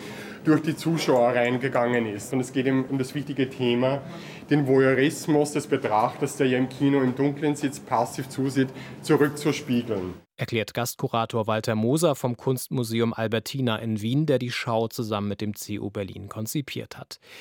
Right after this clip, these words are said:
Speaker 2: Es ist die erste Wally-Export-Retrospektive in Deutschland und zeigt die berühmtesten Aktionen, Fotos und Installationen der vielseitigen Künstlerin.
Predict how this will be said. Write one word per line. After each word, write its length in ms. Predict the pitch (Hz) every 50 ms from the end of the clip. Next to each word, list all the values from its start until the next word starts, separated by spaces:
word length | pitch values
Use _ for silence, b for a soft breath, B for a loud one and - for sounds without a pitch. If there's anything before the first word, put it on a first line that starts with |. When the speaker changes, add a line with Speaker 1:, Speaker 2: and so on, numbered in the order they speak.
| B B B
Speaker 2:
Es 80 | - 135
ist 140 | 131 -
die 80 | 180 156
erste 440 | 160 139 135 143 - - 135 120 110
Wally-Export-Retrospektive 1600 | 110 107 113 120 - 117 110 - - - - 120 117 - - 113 104 - 117 110 - - - 120 - _ - - 131 120 110 117
in 120 | 113 113 107
Deutschland 480 | 117 117 127 147 - - 165 160 170
und 120 | 160 147 131
zeigt 600 | - - 131 131 135 - - - - - - -
die 40 |
berühmtesten 640 | 110 117 110 113 120 110 - 113 107 - - 117 117
Aktionen, 720 | - 110 - - - - - 151 151 170 175 147 131 120
Fotos 580 | - - - 156 165 - 151 139 123 - - -
und 280 | - 156 131 123 113
Installationen 1080 | - - 143 123 - - 123 107 110 107 - - - - 113 113 113 110 107 104 98 98
der 140 | 113 107
vielseitigen 840 | - - - - 127 117 107 107 110 98 92 - 104 101 - 113 113 -
Künstlerin. 600 | - 110 101 - - - - - - - -